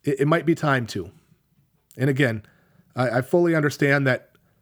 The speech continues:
some districts are in a position where they're struggling just to meet operational costs, that they're having to cut positions, teachers, programs, things like that. And, and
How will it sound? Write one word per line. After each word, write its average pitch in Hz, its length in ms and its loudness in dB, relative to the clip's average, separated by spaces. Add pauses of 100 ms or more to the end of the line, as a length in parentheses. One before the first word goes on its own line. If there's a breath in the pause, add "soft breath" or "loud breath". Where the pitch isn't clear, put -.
(600)
some 170 240 0
districts 156 380 -2
are 143 140 2
in 139 80 -2
a - 20 -4
position 139 480 -2
where 127 220 2
they're 131 260 0
struggling 147 480 0
just 139 180 -2
to 151 60 0
meet 147 160 2
operational 135 600 0
costs, 101 400 -4
that 120 160 -4
they're 143 100 0
having 143 240 2
to 127 60 -2
cut 147 360 0 (440 soft breath)
positions, 135 560 0
teachers, 139 640 -2 (140)
programs, 135 720 0 (880)
things 135 200 0
like 127 200 -2
that. 120 340 0 (480)
And, 117 540 -4
and 120 320 -6